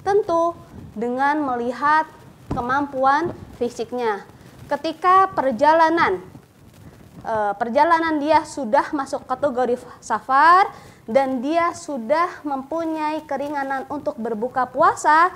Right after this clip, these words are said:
tetapi dia yakin bahwa dia mampu menahan diri, e, tetap ber-, e, tetap berpuasa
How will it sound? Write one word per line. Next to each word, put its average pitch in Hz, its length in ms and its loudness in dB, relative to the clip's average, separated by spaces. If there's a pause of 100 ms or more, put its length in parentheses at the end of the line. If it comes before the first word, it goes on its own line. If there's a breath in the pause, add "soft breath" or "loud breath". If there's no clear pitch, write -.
(320 loud breath)
tetapi 403 800 -2
dia 311 400 0
yakin 339 400 -4
bahwa 269 320 -2
dia 330 560 2
mampu 294 560 0 (320 loud breath)
menahan 320 800 -2 (640 loud breath)
diri, 330 640 -2 (400)
e, 247 140 -2 (100)
tetap 311 320 -2
ber-, 247 240 -4
e, 226 300 -2 (100)
tetap 320 480 -2
berpuasa 247 800 2